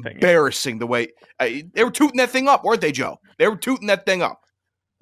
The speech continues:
Speaker 1: I, I think that the way you, I don't know what you meant by poking that thing out 'cause I've never heard that
Speaker 2: Same,
Speaker 1: before, but it
Speaker 2: it's an
Speaker 1: just
Speaker 2: older phrase. It's, it's an older, Outkast used it a lot, uh, or not a lot, but
Speaker 1: Okay.
Speaker 2: a little. I think it was Big Gip used it, uh, but it was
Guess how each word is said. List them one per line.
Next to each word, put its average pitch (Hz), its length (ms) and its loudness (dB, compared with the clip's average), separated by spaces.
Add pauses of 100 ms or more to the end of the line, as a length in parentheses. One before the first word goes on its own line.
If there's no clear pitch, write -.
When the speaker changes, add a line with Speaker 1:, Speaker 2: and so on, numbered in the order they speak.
(260)
Speaker 1:
I, 175 160 4
I 160 140 2
think - 300 -2
that 175 140 -4
the 165 80 4
way 139 200 6
you, 131 340 4
I 139 100 4
don't 180 200 2
know 196 100 2
what 175 100 -2
you 151 80 -2
meant 139 200 0
by 160 120 0
poking 165 340 -4
that 160 120 -4
thing 165 160 -4
out 160 100 0
'cause 151 140 -4
I've 135 100 0
never 143 320 0
heard 143 200 -2
that 151 120 -2
Speaker 2:
Same, 160 200 0
Speaker 1:
before, 156 160 4
but 147 160 4
it 143 60 6
Speaker 2:
it's 139 80 -2
an 165 60 4
Speaker 1:
just 156 160 -2
Speaker 2:
older 185 320 2
phrase. 151 480 0 (120)
It's, 135 320 -4
it's 135 240 -8
an 127 160 -6
older, 131 560 -4 (340)
Outkast 127 440 -2
used 110 180 -10
it 107 60 -18
a - 60 -16
lot, 90 200 -12 (360)
uh, 113 120 -4
or 135 80 -2
not 127 160 -4
a 82 40 -12
lot, 78 280 -16
but 123 180 -6
Speaker 1:
Okay. 101 80 -4
Speaker 2:
a 113 40 -4
little. 113 220 -6
I 127 80 -4
think 151 140 -6
it 139 40 -4
was 117 100 -8
Big 104 240 -10
Gip 113 260 -10
used 104 260 -12
it, 82 160 -14 (380)
uh, 92 280 -8
but 117 320 -4 (1160)
it 151 100 0
was 156 440 2